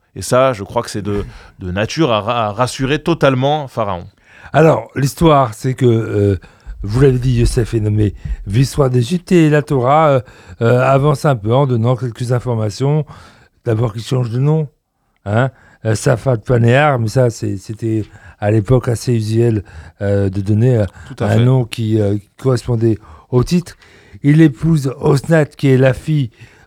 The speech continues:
Speaker 2: euh, adoptive de Potiphar, et on dira plus tard qu'il a deux enfants, Ephraim et Ménaché. Euh,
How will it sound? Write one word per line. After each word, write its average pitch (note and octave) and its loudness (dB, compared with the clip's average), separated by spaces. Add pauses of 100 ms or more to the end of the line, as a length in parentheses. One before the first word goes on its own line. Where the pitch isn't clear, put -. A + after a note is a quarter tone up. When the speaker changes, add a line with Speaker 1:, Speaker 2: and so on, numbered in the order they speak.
Speaker 2:
euh, G#2+ 0
adoptive C#3 0
de F#2+ -4
Potiphar, D3+ -2 (380)
et E3+ 2
on D3 2
dira C3 2
plus C3+ -10
tard D#3 0
qu'il A#2+ -4
a B2 2
deux A2+ 0
enfants, D3 -2 (400)
Ephraim C#3 0
et E3 2
Ménaché. C3+ 2 (460)
Euh, B2+ 2